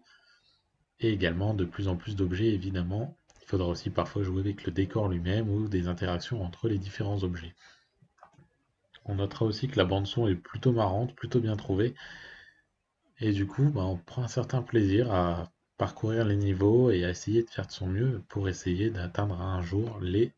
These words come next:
cent une morts différentes proposées par le jeu. Alors ça manque peut-être un peu de mode de jeu, ça manque un peu de durée de vie,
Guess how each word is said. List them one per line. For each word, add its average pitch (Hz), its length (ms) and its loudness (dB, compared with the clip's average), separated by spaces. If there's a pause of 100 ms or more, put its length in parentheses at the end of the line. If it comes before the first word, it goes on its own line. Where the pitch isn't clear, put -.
(140)
cent 107 640 -2
une 101 300 2
morts 98 300 0
différentes 98 520 -2
proposées 101 440 0
par 104 160 -2
le 95 100 0
jeu. 87 160 -6 (960)
Alors 101 160 -10
ça - 160 2
manque 101 260 -2
peut-être 110 320 -2
un 104 60 -2
peu 101 140 -2
de 98 40 0
mode 98 160 0
de 101 140 2
jeu, 104 280 0
ça 92 200 -4
manque 92 300 -6
un 104 80 -4
peu 110 160 -2
de 104 40 -4
durée 104 240 0
de 101 60 0
vie, 117 180 -2